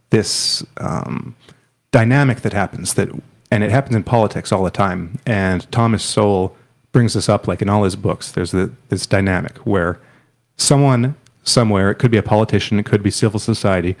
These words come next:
will raise an issue. This is a problem. And the immediate kind of emotional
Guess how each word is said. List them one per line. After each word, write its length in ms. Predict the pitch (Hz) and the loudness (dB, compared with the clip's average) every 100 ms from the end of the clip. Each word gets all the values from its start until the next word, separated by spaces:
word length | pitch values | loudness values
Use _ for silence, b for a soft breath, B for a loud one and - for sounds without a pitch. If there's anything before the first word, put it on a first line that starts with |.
| B B B | B B B
will 160 | 104 | 4
raise 240 | 104 120 101 | 6 4 2
an 80 | 104 | 0
issue. 360 | 113 - - - | 0 0 -8 0
This 200 | 127 135 | 2 2
is 80 | 117 | 2
a 40 | 101 | -2
problem. 500 | - 104 - - - _ B B B B | 2 0 0 -10 -14 _ B B B B
And 260 | 120 101 98 | 0 2 0
the 380 | 104 104 101 - | 0 2 2 2
immediate 520 | 107 110 127 123 - | 2 4 4 2 0
kind 260 | - 107 104 | 0 2 2
of 200 | 92 - | 2 0
emotional 680 | 101 104 104 - 101 90 | 0 2 2 2 2 2